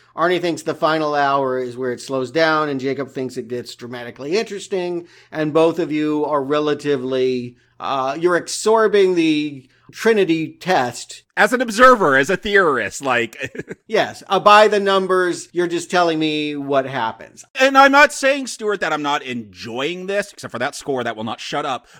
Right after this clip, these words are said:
Speaker 2: But yeah, there are funny lines, there's good dialogue, great acting, there's all those things. It, to me, and this is always a problem with Nolan, is the emotional. Like,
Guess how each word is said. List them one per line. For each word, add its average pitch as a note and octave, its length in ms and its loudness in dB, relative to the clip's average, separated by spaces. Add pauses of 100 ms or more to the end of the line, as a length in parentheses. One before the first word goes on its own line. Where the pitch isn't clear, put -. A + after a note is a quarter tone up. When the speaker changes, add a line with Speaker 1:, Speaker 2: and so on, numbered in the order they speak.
Speaker 2:
But D#3+ 260 0
yeah, G#3+ 160 2
there C3+ 220 -2
are C3 120 -2
funny C3 340 -4
lines, F3+ 520 -4
there's A2+ 220 -10
good G#2+ 220 -8
dialogue, C#3+ 1000 -4
great C3 360 -4
acting, D3 440 0
there's D#3 180 -6
all G3 220 0
those E3+ 240 -4
things. F3+ 400 -8
It, E3+ 160 -16 (180)
to F#3+ 100 -4
me, G#3 440 -6
and E3 120 -6
this F#3 140 -6
is F3 100 -8
always F#3 400 0
a C#3 60 -6
problem B2 320 -6
with A2+ 100 -8
Nolan, A2+ 380 -8
is B2+ 120 -10
the C#3 120 -6
emotional. B2+ 500 -6
Like, G#2+ 240 -6